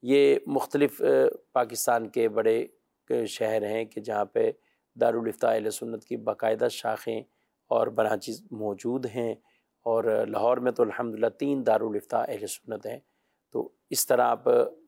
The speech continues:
یعنی رابطہ کرنا بھی آسان ہے، وہاں پہنچنا بھی آسان ہے۔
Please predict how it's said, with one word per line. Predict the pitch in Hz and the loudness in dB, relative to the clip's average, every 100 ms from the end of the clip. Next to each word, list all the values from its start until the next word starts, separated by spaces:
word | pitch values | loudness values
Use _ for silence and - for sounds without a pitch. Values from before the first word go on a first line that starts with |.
| 143 127 | -10 0
یعنی | 135 143 | 2 4
رابطہ | 123 120 - | 4 2 2
کرنا | 160 135 117 135 | 0 2 0 0
بھی | 156 170 | 2 0
آسان | 139 127 127 | 2 0 0
ہے، | 127 | -2
وہاں | 117 107 107 | -2 -2 -2
پہنچنا | 120 110 - 143 | -4 -6 -4 -4
بھی | 135 | -2
آسان | 123 - 113 | -2 0 0
ہے۔ | 120 | 0